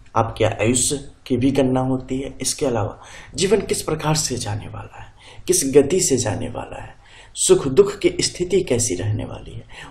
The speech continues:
उन सबको दर्शाने का काम करता है। कब रुकेंगे, कब ठिठकेंगे, कब गिरेंगे, कब संभलेंगे, कब चलेंगे, इन सारी चीज़ों का प्रतिनिधित्व यहाँ से हो जाता है। आपकी भाग्य रेखा, जैसा कि नाम से ही स्पष्ट है,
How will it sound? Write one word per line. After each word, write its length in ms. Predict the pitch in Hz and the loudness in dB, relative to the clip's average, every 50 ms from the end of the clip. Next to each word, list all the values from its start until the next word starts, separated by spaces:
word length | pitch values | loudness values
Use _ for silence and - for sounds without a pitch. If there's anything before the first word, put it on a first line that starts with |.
| - | 2
उन 80 | - 196 | 4 4
सबको 380 | 190 - - 208 202 - - 262 | 6 6 4 4 2 2 0 0
दर्शाने 440 | - 233 - - - 131 117 117 | 0 -2 -2 -4 -4 -4 -4 -6
का 140 | 107 - - | -6 -6 -8
काम 240 | - - - - - - - | -10 -10 -14 -18 -18 -18 -20
करता 280 | - - - - - | -20 -20 -20 -20 -20
है। 100 | - - - - - - - - - - - - | -20 -20 -20 -20 -20 -20 -20 -20 -20 -10 4 6
कब 120 | 196 196 196 | 6 8 8
रुकेंगे, 640 | 175 160 - - 123 117 110 104 104 120 107 - - - - - - - | 6 4 2 4 2 2 2 2 0 -4 -8 -10 -14 -16 -18 -4 4 6
कब 200 | 202 196 - - | 6 6 4 2
ठिठकेंगे, 600 | - 170 156 - - - 135 120 113 107 107 104 | 0 0 0 0 -2 -2 0 0 2 2 0 0
कब 340 | 107 - - 180 185 180 - | 0 4 6 6 6 6 4
गिरेंगे, 580 | - 156 135 135 127 117 110 104 113 117 104 - - | 2 2 4 4 2 0 -2 -4 -6 -8 -2 6 8
कब 100 | 180 180 | 8 8
संभलेंगे, 640 | 180 - 156 143 131 - 123 123 120 117 110 110 107 - - | 8 2 0 0 0 -2 -2 -2 -4 -4 -6 -8 -12 -2 0
कब 100 | 165 165 | 0 0
चलेंगे, 580 | 170 - - 139 117 113 104 - - - 104 - - - 160 - - | 0 0 -2 -2 -2 -2 -4 -6 -8 -10 -12 -14 -12 -12 -12 -8 -2
इन 100 | - 202 | 0 0
सारी 360 | 196 - - 190 185 190 208 202 | 2 2 2 2 2 2 0 -2
चीज़ों 380 | - - - 170 160 175 180 | -2 -4 -6 -4 -4 -4 -4
का 120 | 180 - 139 | -2 -2 -2
प्रतिनिधित्व 640 | - - 117 - - 151 160 160 208 208 - - | -2 -4 -6 -4 -2 0 2 2 0 0 2 2
यहाँ 220 | 156 139 127 120 117 | 2 2 2 0 0
से 140 | - - 131 | 0 -2 -2
हो 140 | 123 120 | -2 0
जाता 380 | 113 - 107 104 104 104 117 143 | 0 2 2 2 2 0 0 -2
है। 120 | 175 180 - - - - - - | -2 -4 -6 -10 -12 -2 4 4
आपकी 280 | 185 185 - - 202 | 4 4 4 0 -2
भाग्य 320 | - - 190 220 208 - 214 | 0 2 2 2 6 6 6
रेखा, 300 | 190 190 185 - 190 185 | 6 6 4 4 2 2
जैसा 280 | 180 180 175 - 202 | 2 2 0 0 -2
कि 140 | 190 - 190 | -2 0 0
नाम 240 | 180 175 185 196 196 | 2 2 2 2 2
से 200 | 190 - - 214 | 0 2 2 4
ही 200 | 214 233 220 196 | 6 6 6 4
स्पष्ट 400 | - - - 135 113 - - - | 4 0 -4 -8 -8 -8 -8 -10
है, 340 | 110 104 110 - - - | -10 -10 -10 -14 -18 -20